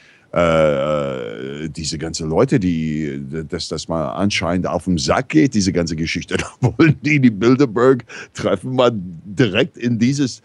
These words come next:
äh, wenn das mal nicht eine Provokation ist, ey, ich weiß es nicht, hey.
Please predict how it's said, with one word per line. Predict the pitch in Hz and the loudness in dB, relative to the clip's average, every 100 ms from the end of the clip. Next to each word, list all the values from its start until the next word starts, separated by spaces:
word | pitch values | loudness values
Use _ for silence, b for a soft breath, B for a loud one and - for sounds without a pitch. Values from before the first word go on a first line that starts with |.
| B B | B B
äh, | 87 - 92 - 80 | -20 -18 -20 -18 -14
wenn | 92 | -10
das | 92 107 | -10 -8
mal | 120 117 | -6 -4
nicht | 117 113 | -4 -4
eine | 110 110 | -4 -4
Provokation | - 110 107 107 95 - 101 135 143 | -4 -4 -4 -8 -10 -6 -4 -2 -4
ist, | - 71 | -6 -8
ey, | 85 | -10
ich | 76 80 - | -10 -12 -14
weiß | 67 82 - | -14 -12 -14
es | - | -10
nicht, | 101 139 - 65 | -8 -8 -12 -16
hey. | 85 165 | -14 -14